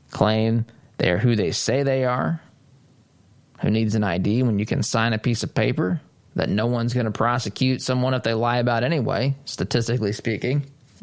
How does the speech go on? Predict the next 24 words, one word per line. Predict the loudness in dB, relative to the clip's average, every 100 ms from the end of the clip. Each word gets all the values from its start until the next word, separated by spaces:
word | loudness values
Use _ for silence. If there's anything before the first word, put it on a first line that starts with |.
| -2 0
How | 0
are | 2
you | 0
gonna, | -2 -2
I, | -4 -4 -8 -18 -20 -20 -20 -20 -8 -2
it's | 0 0
just, | -2 -4 -10 -16 -18 -18 -20 -20 -20 _ -20 _ _ -20 -4
I, | -2 -2 -8 -14 _ -4
how | 0 2
are |
you | 2
gonna | 2 2
prove | 2 0
this, | 0 -4 -6 -8 -14 -10 0
right? | 2 0 -2 -10
How | 0 0
you, | 2 -2 -10 -20 -20 -20 -4
how | 0
are | 2
you |
gonna | 2 0
prove | 0 0
it? |
We, | 0